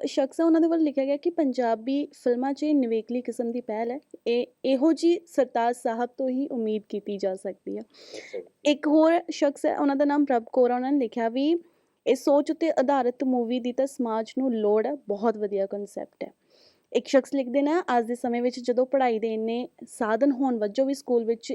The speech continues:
Speaker 1: ਇਹ ਨਹੀਂ ਦੱਸਿਆ ਜਾਂਦਾ ਤੇ ਸਿਖਾਇਆ ਨਹੀਂ ਜਾਂਦਾ ਕਿ ਇੱਕ ਇਨਸਾਨ ਕਿਵੇਂ ਬਣਨਾ ਹੈ। ਬਸ ਉਸ ਨੂੰ ਇਹ ਦੱਸਦੇ ਕਿ ਨੰਬਰ ਕਿਵੇਂ ਜ਼ਿਆਦਾ ਲੈ ਕੇ ਆਉਣੇ ਆ, ਕਿ ਇਹ ਸਾਡੀ ਸੋਚ ਬਸ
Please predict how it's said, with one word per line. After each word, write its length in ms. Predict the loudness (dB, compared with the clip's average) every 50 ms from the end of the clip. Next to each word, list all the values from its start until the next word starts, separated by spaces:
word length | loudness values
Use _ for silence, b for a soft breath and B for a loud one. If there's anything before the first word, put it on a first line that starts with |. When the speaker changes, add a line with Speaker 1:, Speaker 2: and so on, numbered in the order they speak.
| -8 _ -2
Speaker 1:
ਇਹ 160 | 2 4 6
ਨਹੀਂ 120 | 6 6 4
ਦੱਸਿਆ 340 | 2 -2 -2 -2 -2 -2
ਜਾਂਦਾ 440 | -2 -2 -4 -6 -4 -4 -6 -6 -6 -10 _ _ -4
ਤੇ 80 | -4
ਸਿਖਾਇਆ 440 | -2 -2 -4 -6 -6 -6 -4 -2 -2
ਨਹੀਂ 140 | -2 -2 -2
ਜਾਂਦਾ 300 | -2 -2 -2 -2 -2 -2
ਕਿ 140 | -2 -4 -4
ਇੱਕ 200 | -4 -4 -6 -4
ਇਨਸਾਨ 440 | -6 -6 -6 -6 -6 -6 -6 -6 -4
ਕਿਵੇਂ 300 | -4 -2 0 2 0 0
ਬਣਨਾ 300 | 0 -2 -2 -2 -2 -4
ਹੈ। 60 | -6 B B B B B B B B 0
ਬਸ 180 | 0 2 2 2
ਉਸ 160 | 2 2 2 0
ਨੂੰ 240 | 0 0 0 -2 -4 -2
ਇਹ 120 | -2 0 2
ਦੱਸਦੇ 400 | 2 2 2 2 2 0 0 0
ਕਿ 140 | 2 0 0
ਨੰਬਰ 360 | 0 0 -2 -2 -2 -4 -4
ਕਿਵੇਂ 460 | -6 -8 -8 -6 -4 -4 -4 -6 -6
ਜ਼ਿਆਦਾ 360 | -8 -8 -6 -4 -2 -2 0
ਲੈ 220 | 0 0 0 -2 -2
ਕੇ 140 | -4 -4
ਆਉਣੇ 320 | -4 -4 -2 -2 -2 -2 -2
ਆ, 60 | -4 -6 b b b b b b -4
ਕਿ 120 | 0 2
ਇਹ 80 | 2 2
ਸਾਡੀ 360 | 2 2 0 0 0 -2 -6
ਸੋਚ 360 | -4 0 2 2 2 2 2 0
ਬਸ 300 | 0 0 0 0 0